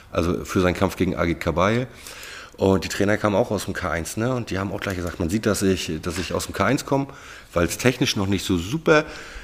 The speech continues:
ausgefeilt ist, aber auch gerade wegen diesem Beißen, ne? Also der Kevin Johnson hat zu mir gesagt, „You're such a fucking bull, you're such a fucking bull“, ne? Also, weil ich, ja, ich lass mir die Butter dann nicht vom Brot nehmen. Wenn ich getroffen werde, dann geht's richtig los, ne? Und dann lernt man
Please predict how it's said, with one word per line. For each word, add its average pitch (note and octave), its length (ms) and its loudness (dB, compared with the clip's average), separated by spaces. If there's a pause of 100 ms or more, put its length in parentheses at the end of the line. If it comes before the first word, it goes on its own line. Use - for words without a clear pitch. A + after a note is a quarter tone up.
(160)
ausgefeilt B2+ 560 4
ist, A#2+ 120 0
aber B2 220 4
auch B2+ 160 0
gerade B2+ 260 6
wegen B2+ 200 8
diesem A#2 220 2
Beißen, A#2 440 4
ne? C#3+ 260 2
Also F#2 200 0
der E2+ 80 0
Kevin G#2 200 0
Johnson A2+ 360 0
hat G#2+ 120 -4
zu G#2+ 120 -4
mir G2+ 60 4
gesagt, - 300 -2
„You're G#2 200 -4
such - 340 0
a F#2 60 -4
fucking G2 420 -6
bull, F#2+ 220 2
you're F2 180 -2
such - 320 -4
a - 80 -10
fucking A#2 340 0
bull“, G#2 220 2
ne? A#2 180 2
Also, F#2 220 0 (640)
weil A2 340 0
ich, - 220 0
ja, B2+ 200 6
ich G#2 120 6
lass B2 160 0
mir C#3+ 80 4
die C3 80 2 (160)
Butter C#3+ 180 4
dann C#3 160 4
nicht C3+ 120 0
vom C#3 120 0
Brot C#3 200 2
nehmen. F#2 100 2
Wenn G2+ 80 6
ich G2 60 -4
getroffen - 440 0
werde, C3 140 2
dann B2+ 160 0
geht's A#2 220 -2
richtig A2+ 280 -4
los, F#2+ 240 2
ne? A#2 80 0
Und A2 140 0
dann A2 80 2
lernt G#2+ 240 2
man G#2+ 200 0